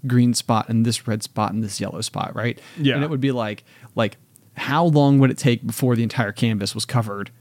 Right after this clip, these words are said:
Speaker 1: with information? Like,
Speaker 2: Right.
Speaker 1: like, I don't have enough knowledge myself to fill the whole canvas.
Speaker 2: Right. Like, if you're imagine, I, this is, that's a very interesting way to imagine, like, the way your brain, like, approaches the world, like,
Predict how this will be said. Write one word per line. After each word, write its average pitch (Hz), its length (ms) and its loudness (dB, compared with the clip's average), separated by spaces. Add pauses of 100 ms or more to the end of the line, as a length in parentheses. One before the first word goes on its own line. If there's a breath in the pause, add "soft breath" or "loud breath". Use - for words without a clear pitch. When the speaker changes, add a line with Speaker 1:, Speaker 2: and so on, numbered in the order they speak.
(180)
Speaker 1:
with 123 180 0
information? 107 720 -4
Like, 131 160 4
Speaker 2:
Right. 95 340 -2
Speaker 1:
like, 143 180 -4
I 151 200 0
don't 170 180 2
have 127 240 4
enough 117 240 0
knowledge 117 340 0
myself 110 480 0 (340 soft breath)
to 151 120 6
fill 131 160 6
the 107 80 0
whole 120 160 -4
canvas. 104 400 -2
Speaker 2:
Right. 131 160 4
Like, 127 100 2
if 120 140 -2
you're 156 160 4
imagine, 131 360 2
I, 135 140 0
this 165 260 -2
is, 220 60 -6
that's 156 220 0
a - 20 -2
very 131 260 2
interesting 113 380 -4
way 104 120 0
to 107 120 0
imagine, 98 400 -4
like, 101 160 -6
the 107 80 -6
way 101 300 0
your 98 720 -2
brain, 98 360 -2
like, 98 140 -6
approaches 95 420 -6
the 95 80 -12
world, 95 280 -6
like, 90 300 -6